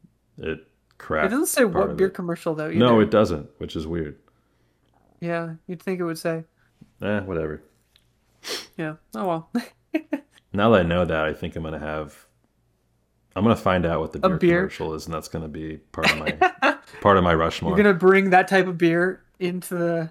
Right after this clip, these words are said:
Speaker 1: Ooh,
Speaker 2: onto Machu Picchu?
Speaker 1: ooh, I wasn't even thinking that,
Speaker 2: <laughs>
Speaker 1: but definitely. No, I was just thinking my Rushmore. Like, I'm gonna have, like,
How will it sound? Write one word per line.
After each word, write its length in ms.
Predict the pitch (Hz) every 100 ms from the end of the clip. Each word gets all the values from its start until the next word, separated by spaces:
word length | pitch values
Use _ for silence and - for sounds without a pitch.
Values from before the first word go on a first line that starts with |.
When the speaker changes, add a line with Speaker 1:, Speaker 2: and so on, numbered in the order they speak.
| -
Speaker 1:
Ooh, 300 | 110 165 160
Speaker 2:
onto 240 | 95 78 113
Machu 220 | 170 165
Picchu? 80 | 110
Speaker 1:
ooh, 560 | 170 214 202 131 95
I 80 | 85
wasn't 260 | 131 131 113
even 100 | -
thinking 280 | 110 95
that, 560 | 90 127 101 90 - -
Speaker 2:
<laughs> 0 |
Speaker 1:
but 240 | 92 82
definitely. 680 | - 120 254 240 220 76 277 - 240 - 233 233 _ _ -
No, 180 | 90 95
I 20 |
was 120 | 143
just 100 | 135
thinking 220 | 127 117
my 120 | 98 85
Rushmore. 600 | 85 123 - 92 80 76
Like, 180 | 78
I'm 100 | 85
gonna 180 | 87 85
have, 260 | 82 85 78
like, 340 | 82 80 -